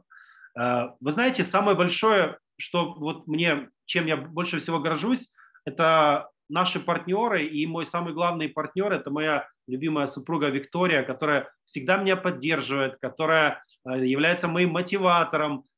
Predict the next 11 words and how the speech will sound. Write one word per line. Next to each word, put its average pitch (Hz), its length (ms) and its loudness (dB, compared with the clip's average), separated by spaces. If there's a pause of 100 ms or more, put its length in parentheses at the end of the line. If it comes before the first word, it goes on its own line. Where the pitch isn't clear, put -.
вместе 165 340 -4
с - 80 -12
нашим 165 340 -2
сыном, 147 560 0
потому 131 280 -6
что 147 160 -4
в - 20 0
этом 151 260 -2
бизнесе, 165 600 -2 (560)
э, 143 140 -2
ну, 202 360 -2